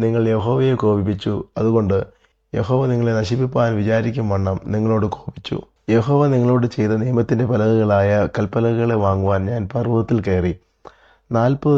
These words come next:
രാവും നാൽപത് പകലും പർവ്വതത്തിൽ താമസിച്ചു. ഞാൻ ആഹാരം കഴിക്കുകയോ വെള്ളം കുടിക്കുകയോ ചെയ്തില്ല.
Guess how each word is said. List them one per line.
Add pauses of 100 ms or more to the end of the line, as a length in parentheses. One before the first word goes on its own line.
രാവും (100)
നാൽപത്
പകലും
പർവ്വതത്തിൽ
താമസിച്ചു. (560)
ഞാൻ
ആഹാരം
കഴിക്കുകയോ
വെള്ളം
കുടിക്കുകയോ
ചെയ്തില്ല.